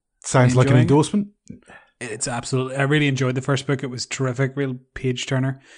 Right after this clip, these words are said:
Speaker 2: Uh,
Speaker 1: Yeah.
Speaker 2: just the right amount of thriller and sci-fi, and I really liked that it was kinda like James Bond, but European, and a bit more sort of widespread, and there's a lot of physics and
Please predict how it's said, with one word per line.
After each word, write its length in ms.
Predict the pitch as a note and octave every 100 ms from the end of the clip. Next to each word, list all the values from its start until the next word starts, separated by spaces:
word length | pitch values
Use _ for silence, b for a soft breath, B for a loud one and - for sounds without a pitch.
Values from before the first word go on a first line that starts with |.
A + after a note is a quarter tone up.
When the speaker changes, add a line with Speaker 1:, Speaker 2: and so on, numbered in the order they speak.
| B B -
Speaker 2:
Uh, 200 | A#2 -
Speaker 1:
Yeah. 80 | D3
Speaker 2:
just 280 | D3 D3+ -
the 80 |
right 160 | C3+ C3
amount 280 | B2+ B2+ B2
of 140 | A#2+
thriller 540 | - - C3+ C#3 C#3 C3+
and 120 | C3
sci-fi, 540 | B2 B2 B2 - B2+ B2+
and 220 | A#2+ A#2+ B B B B
I 60 | -
really 260 | C3 C#3+ C3+
liked 300 | C3 C3 -
that 120 | B2+
it 60 |
was 120 | C3 B2+
kinda 220 | C3+ B2+
like 220 | A#2+ G#2+
James 260 | C3+ B2+ A#2+
Bond, 340 | C3 B2+ B2+
but 120 | B2
European, 760 | B2 A2+ - F3+ F#3+ F#3+ F#3 F3
and 140 | B2+
a 40 | G#2+
bit 160 | A2
more 420 | C3 A#2 A2+ A2+ -
sort 240 | - B2
of 40 | A2+
widespread, 500 | A#2 A#2+ - D#3+ D#3
and 80 | C#3+
there's 80 |
a 60 | B2+
lot 120 | A#2+
of 60 | A2
physics 480 | - C#3 C3+ - B2+
and 180 | A2+